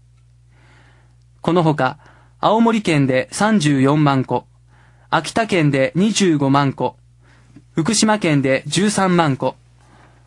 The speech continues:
それに山形県では七万戸が停電となっています。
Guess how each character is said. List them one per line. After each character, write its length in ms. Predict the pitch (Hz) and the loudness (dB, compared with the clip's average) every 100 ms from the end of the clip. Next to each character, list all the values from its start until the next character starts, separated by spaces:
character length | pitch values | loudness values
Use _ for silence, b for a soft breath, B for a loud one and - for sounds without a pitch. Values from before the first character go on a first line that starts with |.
| - | -8
そ 140 | - | -2
れ 100 | 165 | 2
に 220 | 151 143 - - | 2 0 -4 -2
山 220 | 156 220 | 0 2
形 240 | 226 226 | 0 0
県 220 | 208 156 | 0 2
で 80 | 143 | 2
は 200 | 135 131 - | 2 0 0
七 240 | 151 214 | 0 2
万 200 | 214 202 | 2 0
戸 120 | 190 | 0
が 200 | 165 156 | 0 0
停 200 | 151 165 | 0 0
電 180 | 165 156 | 0 0
と 100 | 147 | 0
な 120 | 143 | 0
っ 60 | 135 | 0
て 100 | 127 | -4
い 100 | 123 | -6
ま 100 | 123 | -8
す。 300 | - - | -12 -16